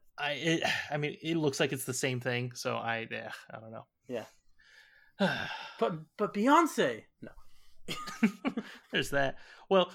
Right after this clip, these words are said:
Speaker 1: okay, so for us, uh, when we're recording, yesterday, the Mulan trailer came out,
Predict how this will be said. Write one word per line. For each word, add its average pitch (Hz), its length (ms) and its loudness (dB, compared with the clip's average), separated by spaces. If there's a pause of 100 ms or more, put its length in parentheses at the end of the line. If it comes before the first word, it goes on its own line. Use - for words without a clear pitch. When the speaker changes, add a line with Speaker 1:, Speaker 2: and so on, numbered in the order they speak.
(100)
Speaker 1:
okay, 175 280 6
so 165 180 4
for - 300 4
us, - 480 4 (280)
uh, 143 240 6
when 143 200 4
we're 131 60 4
recording, 131 500 4
yesterday, 135 760 0
the 131 140 -4
Mulan 131 380 2
trailer 147 300 0
came 156 240 -6
out, 180 180 -2